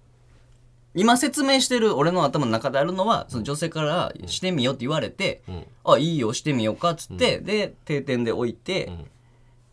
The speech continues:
Speaker 2: それなん、持つっていう発想はなかったの？まず、
Speaker 1: ちょ、
Speaker 2: ハメ撮りしよう。やってみようって言われたら、
Speaker 1: うん。
Speaker 2: 俺やったら多分持つねん、もう。
Speaker 1: あー。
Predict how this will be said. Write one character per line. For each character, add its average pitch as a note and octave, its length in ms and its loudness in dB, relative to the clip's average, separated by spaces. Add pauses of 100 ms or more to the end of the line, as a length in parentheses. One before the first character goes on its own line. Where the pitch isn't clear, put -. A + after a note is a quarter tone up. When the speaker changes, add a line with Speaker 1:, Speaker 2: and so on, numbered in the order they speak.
(180)
Speaker 2:
そ - 100 4
れ G#3+ 60 8
な E3 140 6
ん、 F#3 100 -4
持 F3 180 2
つ G4 140 -2
っ - 20 -6
て G4+ 160 -4
い B2 40 2
う - 20 0
発 G#2+ 160 -2
想 G#2 80 -6
は F#2 40 -4
な G#2 100 -2
か F#2+ 80 -4
っ - 120 -12
た B1 80 -16
の？ A#1 120 -18 (640)
ま A#3 160 6
ず、 A#2 240 -6 (100)
Speaker 1:
ち - 80 -10
ょ、 D3 60 -8 (160)
Speaker 2:
ハ G#3+ 100 4
メ C#4 140 2
撮 C4 100 -2
り B3+ 100 -4
し - 160 -6
よ A#3 260 2 (340)
う。 - 40 -6
や F3+ 100 2
っ F#3+ 80 -12
て A3+ 100 6
み D3+ 80 2
よ A#2 60 2
う G#2+ 40 -4
っ - 20 -6
て G2+ 80 -6
言 G2+ 60 0
わ G#2+ 60 4
れ G#2 80 0
た E2+ 120 -6
ら、 D2+ 280 -4
Speaker 1:
う - 40 -2
ん。 A2+ 40 2
Speaker 2:
俺 G3 120 8
や A3 60 6
っ - 20 0
た B2+ 80 -2
ら G#2+ 100 2
多 - 20 2
分 F2+ 100 -4
持 G2+ 220 2
つ A3 180 -2
ね D#3+ 80 0
ん、 D2 80 -8
も E2+ 280 -4
う。 - 40 -18 (160)
Speaker 1:
あ G#2+ 40 -6
ー。 - 20 0